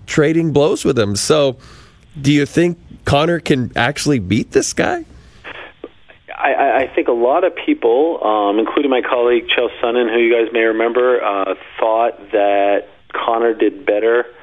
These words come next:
Speaker 2: than expected. Um, and I would, you know, to a degree, agree with those people, considering the layoff, considering the fact that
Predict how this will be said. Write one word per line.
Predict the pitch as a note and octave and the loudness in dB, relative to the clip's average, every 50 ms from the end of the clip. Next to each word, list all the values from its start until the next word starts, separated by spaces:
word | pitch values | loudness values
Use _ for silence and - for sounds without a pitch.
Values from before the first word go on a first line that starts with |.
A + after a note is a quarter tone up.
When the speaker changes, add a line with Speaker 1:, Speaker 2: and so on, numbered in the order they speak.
| - - - - _ _ - | -20 -20 -20 -20 _ _ -4
Speaker 2:
than | A2 G#2 | -2 -2
expected. | G2+ - - - - - A2+ A2+ - - D#3 D#3 D#3 D3+ - - - - - - - - _ - - | -2 -6 -8 -8 -4 -4 -4 -4 -2 -2 0 0 -2 -4 -14 -20 -20 -20 -20 -20 -20 -20 _ -8 -4
Um, | A2+ G#2+ G#2 G2+ G2+ G2 F#2+ F#2+ G2 G2 G2 F#2+ - - - - - - - | -2 0 0 0 0 0 0 0 0 -2 -4 -6 -10 -16 -20 -16 -8 -4 -2
and | A2+ G#2+ G#2 G2+ G2+ G#2 - - | 0 0 2 2 0 0 -2 -2
I | - B2+ D#3+ G3 | -2 0 2 2
would, | F#3 F3+ F3+ F3 E3+ D#3 C#4 - G3+ - - - _ _ _ _ - | 4 4 4 2 2 0 -2 -6 -8 -8 -8 -20 _ _ _ _ -6
you | - C#3 | -2 0
know, | B2+ A2+ - - - | 0 0 -2 -2 -2
to | - B2+ | 0 0
a | B2 | 0
degree, | - A#2+ G#2+ - - A2+ A#2+ B2 B2 B2+ C3 C3 B2+ - - - _ _ _ _ _ _ - | 0 -2 -2 0 0 0 2 2 0 0 -2 -2 -4 -8 -14 -20 _ _ _ _ _ _ -6
agree | A#2+ A#2 - A#2 A#2 A#2+ B2 | -6 -4 0 0 0 2 2
with | B2+ C3 | 0 0
those | C#3 C3+ C3+ | 0 -2 -2
people, | - - D3 C#3 - C#3+ C3 | -4 -6 -6 -4 -2 -2 -4
considering | - A#2+ G#2+ - - C#3 B2 B2+ B2+ A#2+ | -4 -6 -10 -6 -6 -4 -2 -2 0 2
the | A#2+ | 2
layoff, | A2+ A#2 A#2 A2+ A2+ A#2 A#2+ A2+ - - | 2 2 2 2 2 0 -2 -2 -4 -10
considering | - G2+ - - B2+ A#2+ A#2 A2 | -12 -10 -8 -6 -4 -4 -2 -4
the | G#2 - | -4 -2
fact | - A#2 A2+ A2 - - | -2 0 0 0 0 0
that | A#2 G#2 G2+ G2+ | 0 0 0 -2